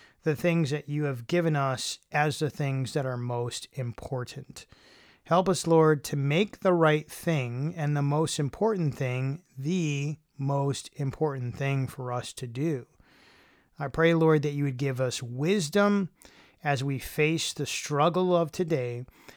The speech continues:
Help us to be a light to shine to those around us, Lord, and we thank you for the opportunity to love you and to encourage others and to be encouraged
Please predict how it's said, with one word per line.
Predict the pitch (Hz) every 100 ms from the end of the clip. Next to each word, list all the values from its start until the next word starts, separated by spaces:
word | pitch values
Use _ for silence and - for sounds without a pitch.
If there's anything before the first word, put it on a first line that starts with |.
| _
Help | - 151 147
us | 160 -
to | 151
be | 139
a | 131
light | 127 131 139 165 208 - - - -
to | 127
shine | - - 156 160 165 170 170 165
to | -
those | 139 143 156 175 175 196
around | 165 156 135 135 127
us, | 127 -
Lord, | 135 131 131 123 - - - _ -
and | 135 135
we | 135
thank | - 143 139
you | 147
for | 143 135
the | 131
opportunity | 123 123 123 - 135 127 123
to | 113 117
love | 113 117 139 147 143
you | 143 139 131 - - _ -
and | 135 131 127
to | - 135
encourage | 127 123 - 151 143 135 127
others | 131 127 127 123 117 -
and | 151 165 190
to | -
be | 165 151 143
encouraged | 127 - - 240 269 190 135 131 -